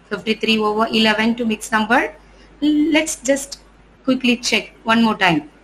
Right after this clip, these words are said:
Four elevens are forty-four. Forty-four plus nine, fifty-three.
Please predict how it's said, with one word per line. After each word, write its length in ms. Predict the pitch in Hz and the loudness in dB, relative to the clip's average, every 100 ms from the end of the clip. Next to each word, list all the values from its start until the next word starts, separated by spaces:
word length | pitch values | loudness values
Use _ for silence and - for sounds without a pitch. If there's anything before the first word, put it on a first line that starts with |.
| _ _ | _ _
Four 360 | - 247 254 262 | -4 2 2 2
elevens 460 | 233 233 226 226 233 | 0 2 0 0 0
are 180 | 226 | 0
forty-four. 960 | 226 208 196 185 226 220 208 180 202 269 - - _ _ - | 0 -2 -2 -2 -4 -2 -2 0 0 -2 -8 -20 _ _ -2
Forty-four 580 | 208 208 226 233 233 | 0 0 -4 0 -2
plus 340 | 233 208 202 - | -2 -6 -8 -4
nine, 480 | 180 180 196 277 320 | -2 0 0 -2 -4
fifty-three. 720 | 185 - 185 - 196 294 | -10 -4 -4 -2 0 0